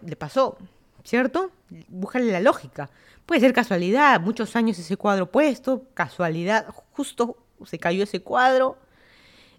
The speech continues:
Eh, y como llevaba un cuadro hace muchos años ahí, nadie sabía que había como que una estampita pegada atrás de la Virgen. No sé, hay cosas así, la verdad que a mí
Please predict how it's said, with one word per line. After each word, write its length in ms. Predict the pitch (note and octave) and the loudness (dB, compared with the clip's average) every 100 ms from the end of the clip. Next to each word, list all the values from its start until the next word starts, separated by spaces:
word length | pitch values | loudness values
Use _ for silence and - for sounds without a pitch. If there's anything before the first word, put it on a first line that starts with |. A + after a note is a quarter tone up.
| - | -8
Eh, 280 | G3+ F#3 F3+ | -6 -4 -4
y 60 | |
como 160 | F3+ G3+ | 0 2
llevaba 200 | F3+ A#3 | 6 4
un 80 | C4 | 6
cuadro 260 | C4 B3 | 4 4
hace 120 | B3+ B3 | 2 2
muchos 380 | A#3 C4 B3 | 0 -2 -2
años 320 | C4+ D4 B3+ A3+ | 0 2 2 0
ahí, 240 | G3 B3+ | -2 0
nadie 260 | A3+ A#3+ A#3+ | 0 0 0
sabía 240 | G3+ G#3 | 0 0
que 80 | G#3+ | 2
había 180 | G3+ G#3 | 2 2
como 200 | G3 F3+ | -2 -2
que 60 | |
una 100 | G3 | -4
estampita 540 | A3 F3+ E3+ G#3 G#3 G#3 | -2 -4 -6 -6 -4 -4
pegada 260 | D#3+ E3+ | 0 0
atrás 200 | F3 F#3 | 0 -2
de 40 | F#3+ | -4
la 140 | D3+ | -4
Virgen. 540 | F3 B3 A3+ - A#3 A3 - - - - - _ _ _ _ _ _ - | 0 0 0 -2 -2 -4 -16 -20 -20 -20 -20 _ _ _ _ _ _ -4
No 180 | F#4+ G#4+ | 0 0
sé, 300 | - G3 - | 2 0 0
hay 120 | C4+ | -6
cosas 260 | D#4 F#4 E4 | -2 0 0
así, 300 | B3+ D4+ D#4+ | 2 2 4
la 100 | A#3 | 4
verdad 160 | G3+ | 4
que 80 | A#3+ | 4
a 40 | B3 | 4
mí 180 | A#3 | 4